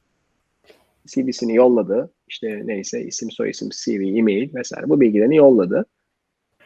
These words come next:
Ondan sonra pozisyonla ilgili çalışmak istediği yeri de mesela yazdı diyelim. Sonra evet biz dediğiniz gibi buna, bu arkadaşımıza vaka çalışmalarını yolluyoruz.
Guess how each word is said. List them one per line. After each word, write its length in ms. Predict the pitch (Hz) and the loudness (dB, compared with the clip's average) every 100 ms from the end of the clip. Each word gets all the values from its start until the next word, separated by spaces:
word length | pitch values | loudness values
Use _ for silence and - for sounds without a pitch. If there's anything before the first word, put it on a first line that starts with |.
| - | -4
Ondan 440 | 123 120 117 107 | 0 4 4 2
sonra 220 | 107 - | 0 -4
pozisyonla 600 | - 180 165 - 170 165 156 | 2 4 4 6 6 8 6
ilgili 240 | 147 151 | 6 6
çalışmak 380 | 151 143 - 143 | 4 0 0 -4
istediği 260 | - 143 | -2 0
yeri 200 | 143 143 | 2 4
de 100 | 123 | 2
mesela 300 | 101 98 101 | 0 -4 -8
yazdı 520 | 98 104 104 98 95 98 | -6 -4 -4 -6 -10 -8
diyelim. 340 | 98 95 196 _ _ _ _ _ _ | -6 -8 -12 _ _ _ _ _ _
Sonra 220 | - 180 | 4 8
evet 220 | 190 - | 8 6
biz 140 | 147 143 | 2 4
dediğiniz 320 | 147 147 120 | 4 4 4
gibi 220 | 117 165 | 2 2
buna, 300 | 131 139 151 - - | 2 0 -2 -6 -4
bu 100 | 135 | -2
arkadaşımıza 500 | 113 101 - 127 156 | -2 -8 -6 -2 0
vaka 320 | 139 - 127 | 0 0 -2
çalışmalarını 760 | - 107 - 104 95 107 165 208 _ _ - | -4 -8 -8 -10 -8 -4 -4 -6 _ _ -4
yolluyoruz. 600 | 147 151 147 127 110 | 2 4 4 4 2